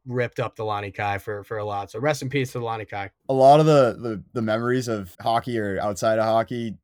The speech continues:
Speaker 2: come on those traveling trips where it's kinda like, "Oh, I gotta miss the weekend at school," you know, like, all your friends are going out, going to the bars and stuff, and you,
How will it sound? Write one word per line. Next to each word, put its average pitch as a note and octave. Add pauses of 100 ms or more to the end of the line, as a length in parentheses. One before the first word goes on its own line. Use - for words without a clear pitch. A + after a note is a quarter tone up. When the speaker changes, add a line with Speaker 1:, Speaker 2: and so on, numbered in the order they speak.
(120)
Speaker 2:
come A#2
on G2+
those G#2
traveling G#2
trips A#2
where G#2
it's F#2+
kinda G2
like, F2+
"Oh, F#2+
I F#2+
gotta G2+
miss G#2
the G#2+
weekend G#2
at G2
school," G#2
you G2
know, G2
like, F#2 (120)
all A2+
your A2+
friends A#2+
are A#2
going A2+
out, G#2
going G#2+
to G#2
the F#2+
bars G2
and G2+
stuff, G2+
and G2
you, G2